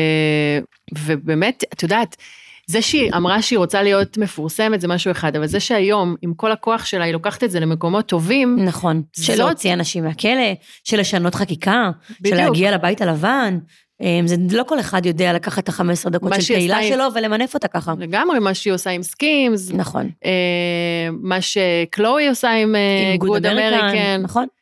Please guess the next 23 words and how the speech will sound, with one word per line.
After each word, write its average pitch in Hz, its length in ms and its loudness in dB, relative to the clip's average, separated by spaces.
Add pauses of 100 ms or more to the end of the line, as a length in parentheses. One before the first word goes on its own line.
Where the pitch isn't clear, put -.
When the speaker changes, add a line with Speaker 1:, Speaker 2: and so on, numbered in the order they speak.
(440)
Speaker 1:
אה, 185 440 2 (220)
זה, 180 200 -4 (240)
זה 190 180 -2
ממש, 202 800 0
ממש, 196 600 0
אה, 170 640 2 (460)
מעורר 185 360 2
השראה, 196 480 0
ואני 196 140 0
חושבת 247 320 -2
ש-, - 120 -2 (680)
אני 214 100 2
מדברת 233 400 2
המו-, 180 280 2
המון 202 280 2
על, 190 180 2
אה, 156 160 4
רול 196 220 2
מודלס, 143 460 2
אני 175 120 2
חושבת 247 380 0
ש-, - 100 -2 (1300)
כשאנחנו 170 640 0